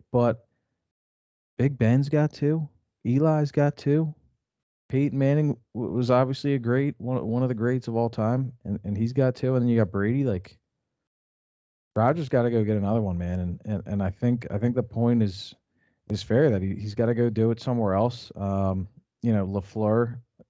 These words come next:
I, I didn't see the game, but to ha-, to have that offense that he has and, and ten points, I get it's cold and I get, I get it's windy and it's snowing and everything, but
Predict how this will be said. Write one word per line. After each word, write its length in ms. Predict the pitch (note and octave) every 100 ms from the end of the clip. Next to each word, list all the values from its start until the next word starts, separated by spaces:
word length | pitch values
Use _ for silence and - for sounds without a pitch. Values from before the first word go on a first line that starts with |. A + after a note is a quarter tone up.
| -
I, 140 | - A2+
I 80 | A#2
didn't 240 | A2 G#2+
see 140 | -
the 120 | B2 F#2+
game, 340 | G#2+ A#2+ G2+
but 260 | G2 G2 _ _ _ _ _ _ _ _
to 120 | A2
ha-, 60 | - -
to 120 | G#2+
have 200 | A2+ A2+
that 160 | A2+ A2
offense 420 | G#2+ G#2+ A#2 G#2+
that 140 | G#2
he 140 | G2+ A2+
has 340 | A2+ A#2 A2+
and, 200 | G2 F#2 -
and 300 | F#2+ F2 E2+ _
ten 240 | - A#2 A2
points, 420 | A2 A2+ C3 G#2+
I 80 | F#2+
get 140 | A2+
it's 140 | G#2
cold 380 | - G#2 A2+ A#2+
and 120 | G#2
I 100 | F#2
get, 240 | F#2 G#2 -
I 60 |
get 300 | F#2+ A2 A2 - _ _ _ _ _ -
it's 220 | F#2 A2
windy 400 | A#2+ B2 B2+ B2+
and 100 | G2+
it's 140 | F#2+
snowing 360 | - A2+ B2+ B2+
and 100 | B2+
everything, 400 | B2+ B2+ C3 A#2+
but 220 | F#2